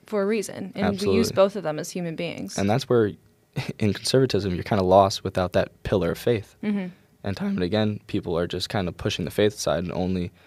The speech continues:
Speaker 2: uh, promoting freedom to this, like, I, almost like, um, idolizing freedom
Speaker 1: Mm-hmm.
Speaker 2: to no extent.
Speaker 1: Exactly.
Speaker 2: And it needs to be constrained to,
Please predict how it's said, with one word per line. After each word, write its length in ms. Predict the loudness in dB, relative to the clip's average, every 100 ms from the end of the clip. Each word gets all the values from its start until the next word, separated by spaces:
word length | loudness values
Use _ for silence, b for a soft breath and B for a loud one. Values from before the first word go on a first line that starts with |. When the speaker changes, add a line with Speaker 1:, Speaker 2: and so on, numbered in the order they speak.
| b b b
Speaker 2:
uh, 160 | -2 0
promoting 400 | 0 0 2 0
freedom 440 | 0 0 2 0 -2
to 140 | -4
this, 200 | -6 -6
like, 280 | -6 -8 -6 -4
I, 100 | -4 -4 -2
almost 280 | -2 -2
like, 200 | -4 -8 -18 _ b b -6
um, 360 | -4 -6 -10 -16 _ _ -20 2
idolizing 500 | 2 4 2 0 -4
freedom 320 | -4 -4 -2
Speaker 1:
Mm-hmm. 180 | -4 -4
Speaker 2:
to 120 | -2 0
no 160 | 0
extent. 380 | 0 -4 -6 -10 _ _ _ _ -16 -10
Speaker 1:
Exactly. 280 | -8 -2 0
Speaker 2:
And 80 |
it 60 | 2
needs 240 | 2 0 -2
to 60 |
be 140 | -6 -4
constrained 600 | -6 -4 -2 -4 -6 -10
to, 320 | -8 -8 -8